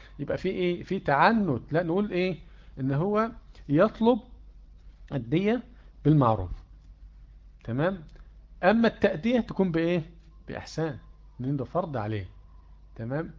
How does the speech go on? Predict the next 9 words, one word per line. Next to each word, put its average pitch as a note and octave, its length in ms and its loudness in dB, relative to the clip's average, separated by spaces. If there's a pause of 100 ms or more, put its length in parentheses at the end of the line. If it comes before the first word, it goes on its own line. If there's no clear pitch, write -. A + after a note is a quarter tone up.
(140)
فالفرض D#3 480 -2
يكون E3+ 240 -6
بإحسان، - 460 -12 (1080)
أما F3+ 180 0
الواجب G#3 500 0 (240)
يكون C#3 340 -4
يفعله C#3+ 300 -4
بالإيه؟ C#3 380 -4 (420)
بالمعروف. D3+ 540 0